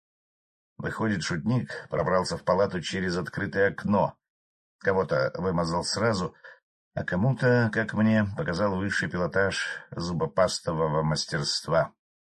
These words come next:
Выдавил мне на ладони пасту и сделал со своей удочкой так, чтобы я вымазал сам себя.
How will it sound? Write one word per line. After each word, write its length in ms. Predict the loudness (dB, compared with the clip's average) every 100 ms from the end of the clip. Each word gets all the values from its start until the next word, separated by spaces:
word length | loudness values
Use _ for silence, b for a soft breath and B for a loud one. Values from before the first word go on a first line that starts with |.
| _ _
Выдавил 440 | -2 0 2 2 2
мне 240 | 2 2
на 100 | 2
ладони 380 | 2 2 0 2
пасту 400 | 2 2 0 -4
и 80 | -2
сделал 480 | -2 0 0 -2
со 120 | -4 -6
своей 380 | -2 -2 -4
удочкой 520 | -6 -4 -4 -4 -6 -4
так, 260 | -4 -4
чтобы 240 | -4 -4 -2
я 180 | 0
вымазал 500 | 0 0 0 0 -2
сам 300 | -2 -2 -2
себя. 460 | -2 -6 -4 -6